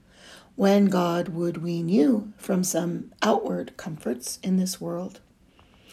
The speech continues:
oh, how fretting and discontented you are. Children will not sleep themselves, nor let their mothers sleep when they are weaning, and so,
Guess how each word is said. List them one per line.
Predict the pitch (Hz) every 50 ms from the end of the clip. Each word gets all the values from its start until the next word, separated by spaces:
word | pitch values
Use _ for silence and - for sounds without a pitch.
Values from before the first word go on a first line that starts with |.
| - - - - _ _ _ -
oh, | - 254 302 330 302
how | 285 262 262 254 269 269
fretting | 262 - - 220 202 - - - - - - - - -
and | - 180 190 190 185
discontented | 196 196 - - - 254 247 247 - 190 160 151 175 170 160 - - _ _ _ _ _ _
you | - 180 196 220 220
are. | 190 160 151 156 - - _ _ _ _ _ _ _ _ _ _ _ _ _ _ _ _ - - - - - - - _ -
Children | - - 240 254 240 247 220 208
will | 196 196
not | 190 185 190 190 190 - - _ -
sleep | - - 240 226 233 - - -
themselves, | 185 185 185 - 254 254 233 196 196 196 190 -
nor | 196 190 196 190
let | 208 - - -
their | 180 190
mothers | 185 185 220 247 254 233 185 -
sleep | - - - 196 - - - -
when | - 170 165 165
they | 165 160 165
are | 160 160 165
weaning, | 180 214 269 294 262 196 165 165 175 -
and | 294 180 185 185
so, | - - 254 269 277 254 226 214 214 214